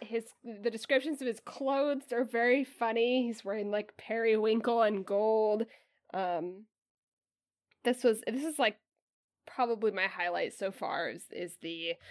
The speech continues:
like you said, the comedy of errors of, of Lockhart trying to mentor Harry in his, in his fame.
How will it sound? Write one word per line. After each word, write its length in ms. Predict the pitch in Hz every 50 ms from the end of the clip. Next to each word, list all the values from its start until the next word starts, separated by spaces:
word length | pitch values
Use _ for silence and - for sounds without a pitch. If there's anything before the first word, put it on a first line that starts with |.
| - - -
like 180 | 196 185 -
you 100 | - 185
said, 280 | 165 - 185 180 175 151
the 80 | 180 175
comedy 420 | - - 165 175 175 175 160 120
of 100 | 127 127
errors 520 | 87 120 147 175 160 127 143 127 - -
of, 180 | - 120 139 - - - - -
of 140 | 120 143 - - _ _ _ _ _ -
Lockhart 520 | 190 190 160 - - - - 165 - -
trying 280 | - - 165 151 147 170
to 80 | 165 127
mentor 400 | 165 139 180 - - 135 107 196
Harry 400 | - - - 131 131 127 131 147
in 140 | 160 196
his, 300 | - 196 185 185 185 190 - - - - - - - -
in 140 | 220 208
his 200 | 190 208 160 -
fame. 560 | - - - 139 143 165 170 214 254 285 320